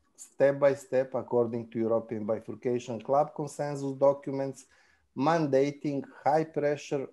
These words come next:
ostial bifurcation dilatations of both limbs, followed by kissing in both groups, plus minus final pot. Here is the population. Mean age was around seventy degrees,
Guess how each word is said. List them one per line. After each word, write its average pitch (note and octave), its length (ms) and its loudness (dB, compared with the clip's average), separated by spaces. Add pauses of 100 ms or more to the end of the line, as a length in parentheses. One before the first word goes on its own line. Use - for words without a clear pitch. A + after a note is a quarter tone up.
(120)
ostial C#3 560 2
bifurcation B2 800 -2
dilatations A#2 840 -2
of G2+ 240 -8
both C#3 360 2
limbs, D#3 320 -4 (600)
followed C#3 460 8
by A2 200 4 (120)
kissing F#3 580 0 (180)
in A2 200 -6
both C#3+ 380 2
groups, D3+ 420 -2 (340)
plus C#3+ 380 4
minus C3 520 2 (340)
final A#2 360 4
pot. - 260 -8 (960)
Here D3 200 2
is B2+ 160 0
the A#2 120 0
population. E3 960 0 (540)
Mean C3 320 2
age A#2+ 260 0
was G#2+ 240 -4
around G2+ 380 -2
seventy D3+ 480 0
degrees, C#3+ 640 -4